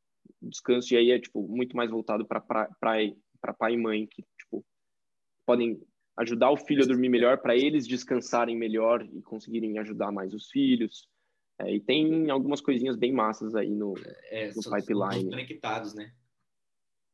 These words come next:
Speaker 1: Todos, todos, total. É,
Speaker 2: Pô,
Speaker 1: tipo,
Speaker 2: cara, que legal. Eu
Speaker 1: sim.
Speaker 2: vou, eu vou, até anotei aqui pra não esquecer de... de compartilhar isso aqui com a minha madrasta, que ela vai apaixonar por esse instituto.
Speaker 1: Tomara, tomara, tomara.
Speaker 2: É.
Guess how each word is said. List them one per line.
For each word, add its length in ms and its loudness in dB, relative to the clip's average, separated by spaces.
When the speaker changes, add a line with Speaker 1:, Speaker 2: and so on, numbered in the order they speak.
Speaker 1:
Todos, 520 2
todos, 340 -2
total. 500 -8
É, 180 -14
Speaker 2:
Pô, 120 -18
Speaker 1:
tipo, 200 -12
Speaker 2:
cara, 200 -8
que 100 -14
legal. 360 -4
Eu 80 -6
Speaker 1:
sim. 80 -14
Speaker 2:
vou, 580 -4
eu 100 -16
vou, 260 -18
até 220 -6
anotei 420 -4
aqui 180 -8
pra 180 -10
não 80 -8
esquecer 600 -8
de... 640 -6
de 120 -20
compartilhar 520 -8
isso 140 -10
aqui 140 -12
com 60 -12
a 40 -12
minha 100 -12
madrasta, 500 -10
que 80 -16
ela 180 -10
vai 320 -8
apaixonar 520 -14
por 160 -16
esse 180 -18
instituto. 540 -18
Speaker 1:
Tomara, 400 2
tomara, 400 -2
tomara. 360 -6
Speaker 2:
É. 220 -8